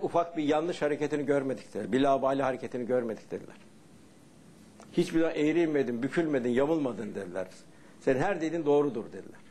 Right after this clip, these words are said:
Bir şahsiyet tespiti, ondan sonra dini tebliğ etmeye başladı. Burada Cenab-ı Hak, "Onlar ki boş ve yararsız şeyden yüz çevirirler." Felah bulan müminler.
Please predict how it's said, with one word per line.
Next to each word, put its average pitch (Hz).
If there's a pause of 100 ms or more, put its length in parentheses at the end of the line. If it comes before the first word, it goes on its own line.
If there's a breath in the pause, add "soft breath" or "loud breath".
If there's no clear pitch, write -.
(1300)
Bir 143
şahsiyet 156
tespiti, 139
ondan 156
sonra 151
dini 135
tebliğ 117
etmeye 107
başladı. - (1200 loud breath)
Burada 165
Cenab-ı 147
Hak, 180
"Onlar 160
ki 120
boş 170
ve 147
yararsız 147
şeyden 151
yüz 147
çevirirler." 98 (320)
Felah 135
bulan 113
müminler. 95